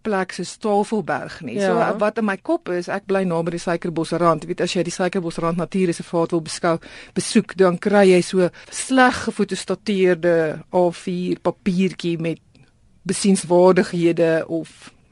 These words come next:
Speaker 1: aanwysings. En dis wat hierdie is, 'n stapgids tot Blou Gat. En dan begin hy sê en hy sê, "Vermy die voetpaaie tensy jy vinnig grond wil wen. Hou teen hoogtes vir 'n beter uitsig.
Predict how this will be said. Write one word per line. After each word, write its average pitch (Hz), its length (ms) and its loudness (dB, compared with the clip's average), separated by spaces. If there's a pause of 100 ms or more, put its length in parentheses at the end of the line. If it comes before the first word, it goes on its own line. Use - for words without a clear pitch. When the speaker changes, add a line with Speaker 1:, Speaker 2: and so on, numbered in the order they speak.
(160)
Speaker 1:
aanwysings. 190 800 2 (320)
En 226 100 4
dis 311 180 4
wat 494 140 2
hierdie 254 240 2
is, 156 260 -4
'n 208 60 -4
stapgids - 540 -4
tot 180 180 -6
Blou 165 280 0
Gat. - 260 -6 (500)
En 208 80 -2
dan 190 160 0
begin 320 300 0
hy 302 120 2
sê 208 140 -6
en 190 80 -4
hy 175 80 -4
sê, 160 280 -10 (360)
"Vermy 196 460 2
die 233 120 0
voetpaaie 156 760 -2 (360)
tensy 190 280 -2
jy 185 180 0
vinnig 175 340 -4
grond 170 400 -6
wil 143 220 -6
wen. 123 340 -10 (220)
Hou 202 240 4
teen 233 260 4
hoogtes 180 520 -2
vir 170 140 -4
'n 165 80 -2
beter 151 420 -6
uitsig. - 640 -8